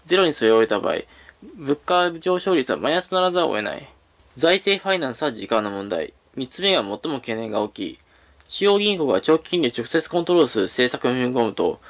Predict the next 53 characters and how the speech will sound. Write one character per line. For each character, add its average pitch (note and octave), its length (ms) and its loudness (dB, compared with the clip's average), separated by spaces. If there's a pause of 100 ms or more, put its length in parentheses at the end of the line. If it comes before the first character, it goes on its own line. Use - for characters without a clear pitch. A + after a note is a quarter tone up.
(280)
中 F#3+ 220 4
央 F#3+ 60 6
銀 F#3+ 200 0
行 D#3 80 2
が G#2 100 4
無 G#2 120 -2
制 G3 180 0
限 F3 140 -2
に B2+ 40 -10
国 A#2 140 -18
債 C3+ 160 -2
を B2+ 40 -2
買 C3 100 -2
う B2 40 -2
こ D3 80 -4
と D#3 80 0
を C3 60 -2
強 A2 180 -4
制 - 160 -8
さ F#2 120 -8
れ E2+ 100 -6
る。 D2+ 140 -10 (500)
財 E3+ 160 2
政 G3+ 260 -2
フ G#3 60 -2
ァ G#3 80 2
イ - 20 -6
ナ F#3+ 120 -2
ン - 20 -4
ス - 60 -12
が G#2+ 80 -4
陥 A#2 160 -8
る C3 60 -4
の A2 80 -4
は - 80 -10
時 A2+ 120 -12
間 E3+ 140 -2
の F3 80 -8
問 E3 120 -6
題 E3 160 2
と E3 100 -4
な E3 100 0
る C#3+ 60 -4
こ C#3 80 -14
と A#2+ 100 -2
で G2+ 100 2
あ D2 60 -2
る。 - 180 -12 (800)
中 G3 220 0
央 G3+ 100 4
銀 G3 180 -4
行 D3+ 140 -2
が G#2 200 2